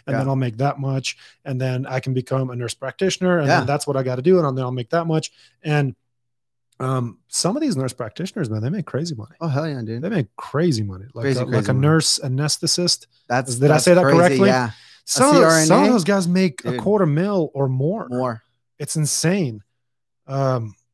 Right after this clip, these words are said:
Speaker 1: and
Speaker 2: I
Speaker 1: tha-, I mean, that's a really solid career. Like, we were, we were talking before the show. I asked you if you had a LinkedIn.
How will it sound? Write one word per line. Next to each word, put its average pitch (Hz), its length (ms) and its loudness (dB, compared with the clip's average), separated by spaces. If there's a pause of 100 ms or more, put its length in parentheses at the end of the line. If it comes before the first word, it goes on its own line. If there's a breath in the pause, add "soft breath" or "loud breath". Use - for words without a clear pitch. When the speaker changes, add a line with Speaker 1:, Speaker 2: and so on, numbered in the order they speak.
(280)
Speaker 1:
and 147 160 2
Speaker 2:
I 170 60 2
Speaker 1:
tha-, 151 180 0
I 143 60 0
mean, 151 140 4
that's 180 200 2
a 202 80 6
really 143 300 2
solid 135 400 -2
career. 120 420 -2
Like, 127 180 0
we 165 80 4
were, 156 180 4
we 156 140 0
were 147 80 2
talking 156 340 0
before 135 280 -4
the 131 80 0
show. 139 160 0
I 131 80 0
asked 131 140 -4
you 131 60 -4
if 120 40 -4
you 131 60 -2
had 127 100 -2
a 123 40 -4
LinkedIn. 127 440 0